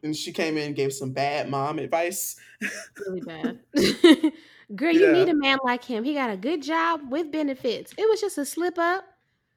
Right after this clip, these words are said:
Speaker 2: If you don't get off my phone with
Speaker 1: <laughs>
Speaker 2: that, I'm not trying to hear that right now.
Speaker 1: Yeah.
Speaker 2: <laughs> No.
Speaker 1: Very bad advice.
Speaker 2: Yeah.
Speaker 1: You know, this movie felt, when Terry Vaughn came on the screen, you know what the movie felt like to me?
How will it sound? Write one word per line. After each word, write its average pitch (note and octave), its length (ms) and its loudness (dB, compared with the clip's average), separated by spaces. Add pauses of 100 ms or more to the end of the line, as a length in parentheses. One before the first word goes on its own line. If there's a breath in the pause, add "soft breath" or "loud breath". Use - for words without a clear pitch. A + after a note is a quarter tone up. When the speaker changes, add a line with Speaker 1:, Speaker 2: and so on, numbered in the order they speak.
(220)
Speaker 2:
If C4 160 -2
you F#4+ 100 2 (100)
don't C#4 340 -4
get A#3 160 -2
off A#3 220 2
my A3+ 160 -4
phone A#3 300 0
with A#3 100 -4
Speaker 1:
<laughs> A#3 120 -8
Speaker 2:
that, A3+ 200 -2 (180)
I'm B3+ 280 -4
not G#3 200 -8
trying G3+ 180 -14
to F#3+ 40 -8
hear F#3 140 -10
that E3 140 -10
right F3 180 -10
now. F3+ 340 -6 (100)
Speaker 1:
Yeah. - 0 -
Speaker 2:
<laughs> C#4 320 -2 (200)
No. F#3+ 380 -12 (260)
Speaker 1:
Very D#3 260 0
bad C3+ 240 -4
advice. A2+ 580 -8 (100)
Speaker 2:
Yeah. - 260 -14 (400)
Speaker 1:
You B3 120 0
know, D#4+ 180 2
this C#4+ 200 -2
movie C#4 220 -4
felt, - 500 -4 (100)
when G3 200 -2
Terry A3+ 240 -2
Vaughn F#3 240 -4
came E3 180 -4
on D3+ 80 -4
the D3 60 -6
screen, C#3+ 340 -6
you D#3 60 -6
know F3 120 -4
what D#3+ 140 -6
the D3+ 60 -6
movie D3 240 -6
felt - 240 -6
like C#3 220 -6
to C#3 100 -8
me? C3+ 220 -8